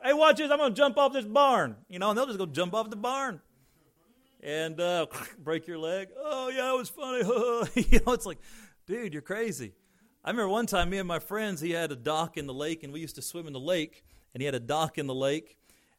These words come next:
and, uh, uh, we got this idea. They, they put in a, a little makeshift diving board, which is like a two-by-twelve that was just sticking out there, and you had a big bounce in it, and wonder we didn't kill ourselves with that.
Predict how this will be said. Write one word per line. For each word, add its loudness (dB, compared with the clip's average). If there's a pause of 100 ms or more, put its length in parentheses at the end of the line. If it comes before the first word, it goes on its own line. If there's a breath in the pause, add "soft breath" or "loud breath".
and, -2
uh, 0 (520 soft breath)
uh, -6
we 0
got 2
this -2
idea. 0
They, 0
they -6
put -8
in -4
a, -6 (480)
a -10
little 2
makeshift -4 (440)
diving -2
board, -2
which -10
is -14
like -8
a -12
two-by-twelve -6 (300)
that -10
was -8
just -4
sticking -4
out 0
there, 0
and -4
you -2
had 0
a -10
big -8
bounce -2
in 0
it, -4
and -10
wonder -12
we -6
didn't -12
kill -8
ourselves -8
with -10
that. -8